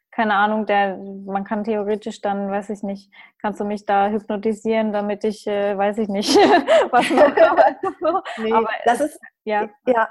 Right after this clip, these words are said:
Speaker 2: also d-, man kann sich das vorstellen, wie, du, du war, bist doch bestimmt schon mal Auto gefahren und hattest dann diesen Moment, wo du gar nicht mehr wusstest, wie du da angekommen bist. Das
Speaker 1: Ja.
Speaker 2: heißt, du warst ja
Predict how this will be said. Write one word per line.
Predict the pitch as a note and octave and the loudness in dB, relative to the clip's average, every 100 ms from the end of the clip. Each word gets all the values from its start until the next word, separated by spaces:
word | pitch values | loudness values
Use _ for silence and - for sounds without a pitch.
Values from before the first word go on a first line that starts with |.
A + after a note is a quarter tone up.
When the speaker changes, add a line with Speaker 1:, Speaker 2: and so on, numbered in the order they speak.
| - | 0
Speaker 2:
also | A#3 A#3 A#3 | 4 4 2
d-, | - G#3 G#3 G#3 | -4 -4 -2 -2
man | A3+ A3+ | -2 0
kann | C4+ E4 | 0 -2
sich | |
das | E4 D4 | -2 -4
vorstellen, | - C4 C#4+ E4 D4 A3 | 0 0 0 -4 -6 -4
wie, | B3 C#4+ - _ _ | -4 -4 -6 _ _
du, | A3+ | -6
du | - A#3 | -2 0
war, | B3+ - | 0 0
bist | B3+ D4+ | -2 -2
doch | C#4 | -2
bestimmt | C4 D4+ E4 | -2 -6 -6
schon | D#4+ | -4
mal | C4+ | 0
Auto | G#3 C4+ F4+ | 0 0 -4
gefahren | D4 C#4+ D4+ D4+ C4+ | -8 -6 -4 -4 -4
und | A#3 | -4
hattest | A#3+ D4 - | -6 -4 -4
dann | B3+ B3 | -4 -6
diesen | - F#3+ F#3+ G#3+ A3+ G#3+ | -10 -12 -8 -6 -2 -2
Moment, | F#3+ G3 B3 G4+ G#4 A3+ | 0 0 0 0 -6 -6
wo | |
du | G#3 | -2
gar | G#3+ C#4+ | 0 0
nicht | C#4+ | -4
mehr | B3+ | -6
wusstest, | C4 C4+ B3+ | -6 -8 -8
wie | A3 | -6
du | A3 | -4
da | |
angekommen | - G3+ F#3 - D#3 D#3+ | -4 -4 -6 -6 -10 -8
bist. | D#3 - - | -12 -12 -12
Das | A3+ | -4
Speaker 1:
Ja. | G#3+ | -2
Speaker 2:
heißt, | E4 - | 0 -2
du | G#3 | -2
warst | A3+ C#4 | -2 0
ja | C4+ | 2